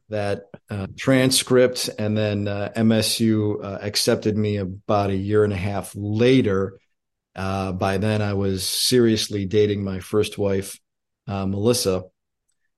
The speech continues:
and, uh, she was about to graduate from Michigan State, and I transferred to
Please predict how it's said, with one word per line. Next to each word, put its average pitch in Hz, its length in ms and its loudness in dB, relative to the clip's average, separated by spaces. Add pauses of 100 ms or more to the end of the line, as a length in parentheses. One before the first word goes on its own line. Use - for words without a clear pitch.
and, 98 380 -4
uh, 95 280 -6
she - 220 -2
was 104 180 0
about 101 280 0
to 101 80 -6
graduate 95 500 -2
from 95 180 -4
Michigan 92 340 -4
State, 95 400 -4
and 90 100 -8
I 90 100 -6
transferred 95 680 -4
to 92 240 -8